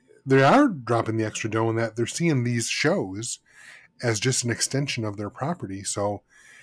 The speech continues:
they might be, not be dropping a hundred, two hundred million dollars on a season,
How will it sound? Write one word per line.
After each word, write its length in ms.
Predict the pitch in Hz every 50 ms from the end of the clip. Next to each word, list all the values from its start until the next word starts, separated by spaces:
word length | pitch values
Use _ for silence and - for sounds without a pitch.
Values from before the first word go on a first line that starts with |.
| - - _ _ _ _ _ _
they 200 | 202 233 247 254 220
might 180 | 196 175 160
be, 140 | 143 143 143
not 280 | 156 151 139 135 127 117
be 80 | 123
dropping 360 | 123 123 123 123 120 123 117 107
a 20 |
hundred, 240 | 104 123 120 117 110
two 120 | - 135
hundred 120 | 127 120 117
million 240 | 117 117 113 113
dollars 340 | 110 117 113 110 107 104 98
on 120 | 110 101 95
a 80 | 92
season, 540 | - - - 160 196 190 135 101 117 156 -